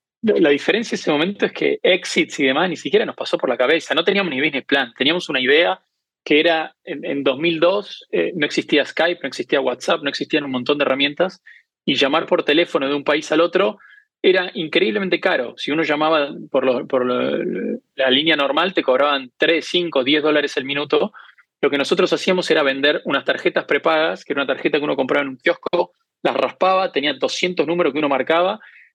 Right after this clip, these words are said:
y as-, de esa forma uno podía llamar de un país al otro a un costo mucho más barato. Entonces, lo que nosotros hacíamos era comprábamos esas tarjetas y las vendíamos online. Era un negocio que, por, por,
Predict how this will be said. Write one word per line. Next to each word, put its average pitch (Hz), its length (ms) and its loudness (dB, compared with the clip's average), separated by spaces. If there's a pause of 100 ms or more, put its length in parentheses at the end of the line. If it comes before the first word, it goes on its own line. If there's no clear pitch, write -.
(160)
y 147 160 2
as-, - 280 -2
de 165 120 -2
esa 160 160 0
forma 190 360 0
uno 175 180 -4
podía 151 180 4
llamar 139 300 0
de 156 60 -4
un 135 40 -10
país 139 240 -2
al 131 80 2
otro 160 400 0
a - 60 -2
un 127 100 -4
costo 143 300 -2
mucho 135 260 -2
más 135 140 0
barato. 147 400 0 (440)
Entonces, - 280 -2
lo 131 80 2
que 135 60 0
nosotros 160 360 0
hacíamos 196 320 0
era 156 160 0
comprábamos 165 520 0
esas 165 180 -2
tarjetas 185 600 -2
y 151 120 -2
las 131 100 0
vendíamos 131 480 0
online. 135 380 -2 (680)
Era 185 220 4
un 190 80 -4
negocio 175 640 2
que, 123 480 0 (180)
por, 131 360 -2
por, 127 380 -2